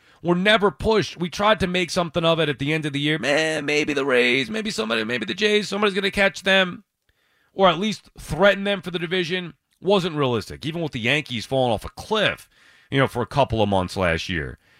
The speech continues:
it still wasn't realistic that they were gonna get caught. And to start this year,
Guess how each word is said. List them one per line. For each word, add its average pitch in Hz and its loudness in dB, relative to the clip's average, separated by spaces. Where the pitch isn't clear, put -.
it 196 0
still 220 2
wasn't 175 2
realistic 151 0
that 117 -2
they 131 2
were 123 -2
gonna 113 -2
get 98 -2
caught. - -2
And 151 2
to 151 0
start 202 2
this 202 -2
year, 156 0